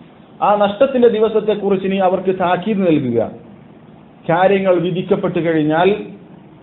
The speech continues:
സ്വർഗവും നരകവും, അത് വിധിക്കപ്പെട്ടു കഴിഞ്ഞാൽ എന്താണ് അവർക്ക്, നഷ്ടക്കാരെ സംബന്ധിച്ചിടത്തോളം അവർക്ക് നഷ്ട ദിവസമാണത്. ആ ദിവസത്തെക്കുറിച്ച് നീ അവർക്ക് താക്കീത് നൽകുക. "വഹും ഫീ ഗഫ്ലത്തിൻ വഹും ലാ യുഅ്മിനൂൻ."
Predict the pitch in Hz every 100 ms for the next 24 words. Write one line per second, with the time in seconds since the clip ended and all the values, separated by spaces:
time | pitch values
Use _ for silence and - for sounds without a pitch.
0 | - - - 151 156 156 156 151 147 143
1 | 147 143 110 - - - - - - 165
2 | 190 202 240 240 208 190 190 180 170 170
3 | 175 170 - - - - - - - -
4 | - - - - - - - - - -
5 | - 165 202 233 220 208 196 190 196 190
6 | 233 220 202 190 190 185 175 196 175 180
7 | 190 196 175 190 208 190 185 - 247 196
8 | 202 202 214 180 147 113 101 - - -
9 | - - - - 202 214 240 247 220 214
10 | 190 180 175 175 160 156 160 160 151 151
11 | 165 151 147 143 139 170 - - - -
12 | - - 139 160 160 147 143 135 127 165
13 | 160 185 185 196 160 143 131 127 120 123
14 | 127 123